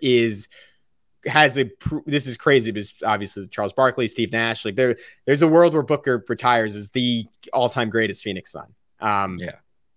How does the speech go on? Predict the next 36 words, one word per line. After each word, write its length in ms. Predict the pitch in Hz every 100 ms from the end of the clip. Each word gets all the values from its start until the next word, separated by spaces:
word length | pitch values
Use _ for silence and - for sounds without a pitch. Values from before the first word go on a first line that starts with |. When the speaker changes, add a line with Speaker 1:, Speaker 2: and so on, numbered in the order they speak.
| _ _ _
Speaker 1:
maybe 260 | 135 147 139
it's 120 | 135
a 40 |
long 220 | 127 110 101
shot, 340 | 101 85 -
but 220 | 87 78 _ _ _
I 100 | 131
don't 120 | 131 120
know. 120 | 90
I, 180 | 127 147
I 120 | 156
just 140 | 175
thought 140 | 185 151
that 100 | 135
was, 140 | 113
I, 340 | 120 160 147 170
I 60 |
gue-, 120 | - 170
I 100 | 175
guess 180 | 214
my 100 | 185
point 220 | 165 180 156
is 100 | -
saying, 260 | 143 143
like, 240 | 120 107 - _ _ _ _ _ _ _
all, 440 | 160 170 190 - _ _
all 220 | 160 175
these 240 | 190 180 -
teams 400 | 170 151 170 143
wait 380 | 117 131 -
for 140 | - 147
this 280 | 127 117 -
guy, 420 | 113 104 87 - -
right? 320 | 107 135 165
Speaker 2:
Mm-hmm. 380 | _ _ _ 151
Speaker 1:
And, 400 | 139 135 131